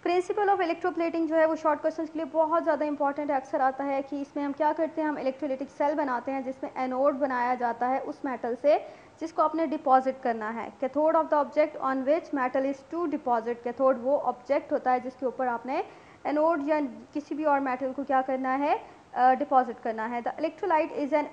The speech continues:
aqueous solution of a salt of the respective metal। कि electrolyte aqueous solution होता है उस metal के salt का जिस metal को आपने deposit करना है, जिस metal का आपने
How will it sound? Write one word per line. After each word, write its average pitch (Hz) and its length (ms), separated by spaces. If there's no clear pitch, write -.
aqueous 339 360
solution 277 460
of 247 120
a 294 120
salt 262 420
of 262 160
the 262 180
respective 269 520
metal। 240 340
कि 330 60
electrolyte 339 560
aqueous 302 280
solution 302 440
होता 294 180
है 320 180
उस 381 320
metal 285 360
के 311 120
salt 254 340
का 277 120
जिस 269 260
metal 240 260
को 240 100
आपने 240 240
deposit 285 520
करना 247 200
है, 226 80
जिस 262 220
metal 247 220
का 254 120
आपने 269 200